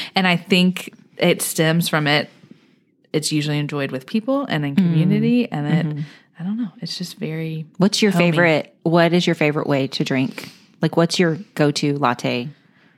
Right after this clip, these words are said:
Speaker 1: Um, if I am gonna be, like, fancy,
Speaker 2: Mm-hmm.
Speaker 1: I do love a good, um, honey lavender.
Speaker 2: Honey lavender.
Speaker 1: Yes.
Speaker 2: Really?
Speaker 1: With almond milk. Yeah.
Speaker 2: Nice.
Speaker 1: Yeah. Or a honey,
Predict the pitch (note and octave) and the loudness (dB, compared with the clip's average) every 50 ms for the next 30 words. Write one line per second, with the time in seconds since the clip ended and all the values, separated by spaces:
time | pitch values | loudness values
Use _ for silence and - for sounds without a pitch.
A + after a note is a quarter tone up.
0 | _ _ _ _ _ _ _ _ _ _ _ _ _ _ _ _ _ _ _ _ | _ _ _ _ _ _ _ _ _ _ _ _ _ _ _ _ _ _ _ _
1 | _ _ _ _ _ _ - _ _ _ _ _ - G#3 G#3+ G#3+ G#3+ G#3+ G#3 G#3 | _ _ _ _ _ _ -20 _ _ _ _ _ 0 2 4 4 4 4 4 4
2 | G#3 G#3 G#3 G3+ G3+ - - G#3 G3+ - - - F#3 F#3 F#3 F#3 F#3+ G3 G#3 G#3+ | 4 4 2 2 0 0 -2 -2 -2 -2 -4 -2 0 0 2 2 2 2 2 2
3 | A3 A3+ A3+ A3 - - G3+ F#3 F3+ F3 F3+ F3 E3+ E3+ D#3+ D#3+ D#3 D3 C#3+ B2 | 4 2 2 0 0 0 0 2 2 2 2 2 2 0 0 -2 -2 -2 -4 -6
4 | - - - _ - E3+ D#3 E3+ E3 E3+ - - A#3 A#3 A#3 A#3+ B3 B3+ C4 C4 | -8 -10 -14 _ -6 -4 -4 -4 -4 -6 -6 -2 0 0 2 2 2 2 2 0
5 | B3 - F#3 G3+ G3 F3 D#3 D#3+ - D#3+ E3+ D#3+ - D#3+ D3+ D3+ D#3+ D3+ C#3 C3+ | 2 2 0 2 2 2 0 0 0 0 0 0 -2 -2 0 0 0 0 0 -2
6 | C3 C#3 C3+ C3+ - - C3 B2+ C3 B2+ B2 B2 B2 A#2+ B2 - - _ _ - | -2 -2 -2 -6 -6 -4 -2 0 0 0 0 0 0 -2 -4 -8 -12 _ _ -8
7 | C#3 A2+ F2+ D2 - - - - - - D#3 D3 C3+ A#2+ A#2 - A2+ F#2+ B1+ - | -6 -6 -6 -8 -10 -14 -20 -16 -8 -4 -2 -2 0 -2 -2 -2 -2 -4 -4 -6
8 | D#2+ D2+ C2+ C2 C#2 D#2 G2+ D3+ D3+ - - - - - - - - - E3 D#3+ | -8 -10 -8 -6 -6 -6 -6 -8 -12 -16 -20 -20 -20 -20 -18 -10 -2 0 2 4
9 | F#3 A#3 A#3+ E3 - - - - D3+ D#3 - C#3 - - - - - - - E3 | 4 4 4 2 -2 -6 -6 -4 -6 -6 -6 -6 -6 -4 -4 -4 -4 -6 -8 -12
10 | - - - - - - D3 C#3+ D3 D3 E3+ E3 D3+ C#4+ D4+ D4+ A3+ D3+ D3+ C#3 | -14 -14 -14 -12 -8 -6 -4 -4 0 0 2 2 2 2 0 0 -2 -2 -2 -4
11 | - F3+ E3+ D#3+ D3+ D3+ D3+ D3+ D#3 D#3 D#3 D3+ D3+ D3 - - _ - - - | -6 -8 -8 -8 -8 -8 -10 -10 -10 -10 -10 -10 -12 -14 -16 -18 _ -20 -20 -20
12 | _ _ _ _ _ - - D#3+ D#3+ D#3+ E3+ - _ _ _ _ - _ _ - | _ _ _ _ _ -16 -14 -14 -12 -14 -16 -18 _ _ _ _ -20 _ _ -8
13 | - D3+ D3+ D#3 D#3+ G3+ A#3+ F#3+ D#3 - - - - C#3+ C3+ C#3 C#3+ - - F#3 | -6 -4 -2 2 2 2 2 2 0 -4 -6 -4 -4 -2 -2 -2 -2 -2 0 2
14 | F#3 F#3 F#3 F3 D#3+ F3 E3+ D#3+ D#3+ D#3 D#3 D3+ D3 C#3 C3 C3 - - | 2 2 2 0 0 -2 -2 -2 -2 -4 -4 -6 -6 -6 -6 -8 -8 -10